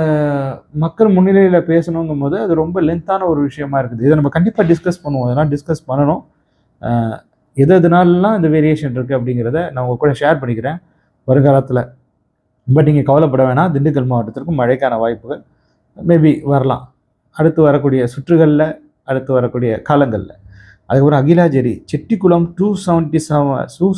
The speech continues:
செவன்ட்டி எம்எம் டவுட்ஃபுல் ரெக்கார்ட்" அப்படிங்கிற மாதிரி வந்து சொல்லியிருக்கிறாரு அகிலாஜெரி. But, அஹ், செட்டிக்குளத்துல இருக்கக்கூடிய ஒரு ஃப்ரெண்ட் ஒருத்தர் நம்ம முகநூல் பக்கத்துல இருக்கிறாரு. இந்த டூ செவன்ட்டி எம்எம் ரெயின்ஃபால்னு சொல்லிட்டு இந்த, அஹ், டி என் எஸ் டி எம் ஏ, அதாவது தமிழ்நாடு பேரிடர் மேலாண்மை ஆணையத்திலிருந்து அந்த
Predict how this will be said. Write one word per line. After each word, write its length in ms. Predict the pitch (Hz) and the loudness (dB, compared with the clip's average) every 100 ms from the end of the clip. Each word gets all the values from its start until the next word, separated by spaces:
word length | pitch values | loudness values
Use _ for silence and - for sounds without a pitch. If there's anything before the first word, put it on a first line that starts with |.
| 180 | 0
செவன்ட்டி 360 | 156 139 139 | 0 0 -2
எம்எம் 340 | 131 143 170 135 - _ _ _ 113 | -2 0 0 -2 -10 _ _ _ 0
டவுட்ஃபுல் 480 | 139 180 - 185 | 2 2 2 0
ரெக்கார்ட்" 360 | 139 135 143 127 | 0 -2 0 -2
அப்படிங்கிற 440 | 120 120 127 123 | -2 -4 -2 -2
மாதிரி 160 | 117 123 | 0 0
வந்து 340 | 117 123 113 | 0 -2 -2
சொல்லியிருக்கிறாரு 580 | 90 113 117 110 110 120 | -4 -6 -6 -4 -4 0
அகிலாஜெரி. 640 | 170 120 139 127 110 104 - _ _ _ _ - | 0 2 2 0 -2 -10 -12 _ _ _ _ -4
But, 140 | 151 | 0
அஹ், 320 | 156 135 123 123 | 2 2 0 0
செட்டிக்குளத்துல 600 | 165 233 220 185 180 170 | -2 0 2 2 2 2
இருக்கக்கூடிய 420 | 151 160 147 147 | 4 2 2 4
ஒரு 140 | 185 147 | 4 4
ஃப்ரெண்ட் 280 | 135 170 | 2 4
ஒருத்தர் 320 | 180 139 170 175 | 2 4 2 2
நம்ம 100 | 143 | 0
முகநூல் 420 | 143 185 175 165 | 0 2 0 -2
பக்கத்துல 320 | 131 127 113 | -6 -10 -10
இருக்கிறாரு. 380 | 117 - 127 107 - _ _ _ | -14 -8 -6 -6 -12 _ _ _
இந்த 80 | 131 | 0
டூ 140 | 160 | 4
செவன்ட்டி 340 | 220 180 165 156 | 4 4 2 2
எம்எம் 280 | 156 170 139 | 4 2 4
ரெயின்ஃபால்னு 540 | 147 156 156 139 143 | 2 2 -2 -2 -4
சொல்லிட்டு 320 | 143 135 147 | -6 -6 -4
இந்த, 380 | 135 127 113 113 _ _ _ _ | 0 0 -2 -6 _ _ _ _
அஹ், 320 | 107 110 107 | -6 -4 -4
டி 100 | 107 | 0
என் 100 | 175 | 2
எஸ் 180 | 170 139 | 2 0
டி 120 | 120 | 0
எம் 200 | 131 120 | 0 0
ஏ, 180 | 120 104 | -2 -6
அதாவது 300 | - 127 139 | -4 0 0
தமிழ்நாடு 400 | 131 147 180 165 | 0 2 2 2
பேரிடர் 400 | 151 139 127 123 | 2 0 0 0
மேலாண்மை 440 | 120 123 123 120 117 | 2 0 0 -2 -4
ஆணையத்திலிருந்து 640 | 117 110 - 131 170 165 | -6 -8 -4 -2 -2 -2
அந்த 500 | 131 123 113 107 | -2 -2 -6 -8